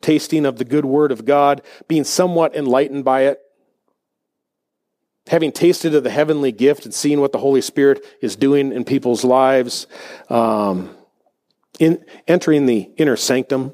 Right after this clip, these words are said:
for a little while, the Holy of Holies, where God dwells, uh, and then to decide to fall away. It almost would seem as if it'd be impossible to renew those types of people to, to repentance anyhow.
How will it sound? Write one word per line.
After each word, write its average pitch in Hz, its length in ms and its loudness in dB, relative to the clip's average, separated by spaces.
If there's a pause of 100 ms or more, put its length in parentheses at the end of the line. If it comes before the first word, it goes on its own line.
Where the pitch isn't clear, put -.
(160)
for - 120 -2
a 127 40 4
little 123 180 2
while, 117 340 0
the - 80 -4
Holy 123 240 2
of 104 100 0
Holies, 110 540 -2 (180)
where 110 140 -4
God 104 260 0
dwells, 107 480 0 (400)
uh, 101 240 -4 (1800)
and 104 100 -4
then 165 160 4
to 180 80 0
decide 113 400 -2
to 98 60 -8
fall 104 220 0
away. 90 340 -6 (2750)
It 143 100 2
almost 139 420 0
would 117 120 -2
seem 135 280 0
as 110 140 0
if - 500 -4
it'd 127 140 2
be 120 120 2
impossible 120 580 -2
to - 120 -2
renew 123 300 2
those 107 200 2
types 110 260 -2
of 117 80 -4
people 120 280 -2
to, - 100 -4
to - 220 -2
repentance 123 560 -2
anyhow. 95 480 -4